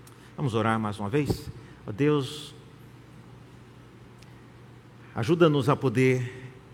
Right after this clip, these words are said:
reprogramar a nossa vida. Queremos que nossos caminhos, que o Senhor mesmo nos conduz, termine na morada celestial.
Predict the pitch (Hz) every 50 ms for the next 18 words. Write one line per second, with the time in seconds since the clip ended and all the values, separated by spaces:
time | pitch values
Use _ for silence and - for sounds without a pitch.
0 | - - - - - - - - - - - - - 98 131 185 202 190 - -
1 | 190 180 151 160 156 135 127 131 139 139 131 127 123 131 139 135 - 127 113 135
2 | 117 117 139 147 127 110 113 104 90 - - - - - - - - - - -
3 | - - - - - - - - - - - - - 143 147 160 156 151 - -
4 | - - 147 135 127 123 135 131 - - - - - - - - - - - -
5 | - - - - - - - - - - - - - - - - 131 131 165 202
6 | 196 - - 196 - - - 196 190 196 214 202 156 113 98 - - - - -
7 | - - 143 143 139 - - 156 156 156 151 151 151 175 190 180 135 170 180 180
8 | 185 196 185 180 - - 196 202 196 180 170 170 170 170 156 - - - - -
9 | - - - - - - - - - - - - - - - - - - - -
10 | - - - - - - - - - - - 180 175 160 151 151 156 160 165 175
11 | 180 180 - - - - - - - - - - 113 110 113 120 147 151 147 123
12 | 123 120 120 123 123 123 123 123 120 - - - - - - - 139 131 127 131
13 | - - - 113 92 85 98